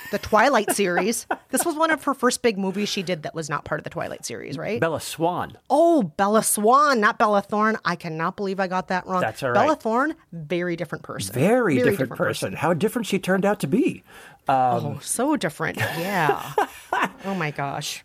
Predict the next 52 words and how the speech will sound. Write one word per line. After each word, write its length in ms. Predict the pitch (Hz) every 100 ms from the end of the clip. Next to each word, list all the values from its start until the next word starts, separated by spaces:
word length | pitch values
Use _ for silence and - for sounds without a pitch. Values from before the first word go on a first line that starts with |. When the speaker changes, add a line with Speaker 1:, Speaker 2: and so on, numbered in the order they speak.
| -
Speaker 2:
Well, 300 | 160 170 170
Speaker 1:
Yeah. 60 | 180
Speaker 2:
okay. 480 | 196 - 180 113 90
Uh, 160 | 147 135
so 220 | - 175
Adventureland, 680 | 147 214 208 214 165 156 156
uh, 160 | 139 -
here's 360 | - 147 170 -
the, 120 | - -
here's 220 | 143 185
the 80 | 190
story. 420 | - 123 113 120 -
It 100 | 123
stars, 440 | - 160 151 147 -
yes, 240 | 196 131
the 80 | -
very 220 | 135 185
unlikely 400 | 185 156 175 180
pairing 300 | 160 135 131
of 60 | 117
Kristen 300 | - 151 165
Stewart 240 | - 165 160
and 160 | 135 127
Jesse 280 | 143 202
Eisenberg. 560 | 160 226 202 139 80 - - - -
Um, 480 | 127 120 117 110 113
Speaker 1:
Yes. 180 | 113
Speaker 2:
so 180 | - 131
he 320 | 120 214 233
is 100 | 226
a 40 | 185
college 360 | - 165 156
kid 180 | - 151
named 200 | 135 117
James. 520 | - 92 95 175 -
Uh, 380 | - 107 104 104 92
he 160 | 117
already 240 | 113 127 131
went 180 | 123 110
to 100 | -
Oberlin, 380 | 117 113 117 113
and 120 | 98
now 160 | 104 104
he's 120 | 107
about 200 | 113 98
to 60 | 101
go 120 | 104
to 80 | 98
Columbia's 580 | - 113 101 101 101 -
prestigious 580 | - 107 - 151 131 -
journalism 460 | 143 123 113 110
school. 400 | 95 - 87 64